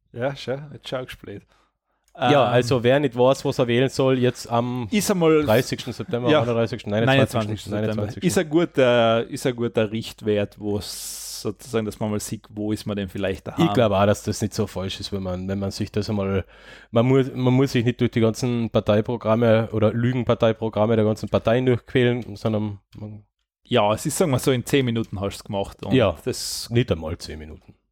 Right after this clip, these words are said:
Speaker 2: Also
Speaker 1: Ja, wenn's jetzt ganz verantwortungsvoll machst, dann
Speaker 2: Hm,
Speaker 1: brauchst du
Speaker 2: ich
Speaker 1: zehn
Speaker 2: war
Speaker 1: Minuten.
Speaker 2: eigentlich gleich durch, ja.
Speaker 1: Aber, ja, also
Speaker 2: Ist
Speaker 1: es
Speaker 2: interessant.
Speaker 1: ist, ist ein guter Richtwert, sagen wir mal so, dann weißt du zumindest, wo vielleicht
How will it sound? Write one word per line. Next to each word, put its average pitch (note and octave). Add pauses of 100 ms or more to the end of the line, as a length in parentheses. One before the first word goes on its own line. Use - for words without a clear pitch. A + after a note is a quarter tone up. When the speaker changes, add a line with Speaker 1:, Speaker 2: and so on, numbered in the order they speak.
(140)
Speaker 2:
Also -
Speaker 1:
Ja, A#2+
wenn's A#2
jetzt -
ganz A#2+
verantwortungsvoll G#2+
machst, G2+
dann A#2
Speaker 2:
Hm, B2+
Speaker 1:
brauchst G#2
du F#2+
Speaker 2:
ich G2+
Speaker 1:
zehn A2
Speaker 2:
war G#2
Speaker 1:
Minuten. G2+
Speaker 2:
eigentlich F#2+
gleich E2
durch, F2
ja. E2+ (320)
Speaker 1:
Aber, A2+ (380)
ja, F#2+ (100)
also A#2
Speaker 2:
Ist C3
Speaker 1:
es -
Speaker 2:
interessant. A2+ (260)
Speaker 1:
ist, F3+
ist -
ein C#3+
guter A#2+
Richtwert, G2+
sagen G#2+
wir G#2
mal F#2+
so, G#2+
dann F#2+ (160)
weißt A#2+
du -
zumindest, G#2
wo G2+
vielleicht F2+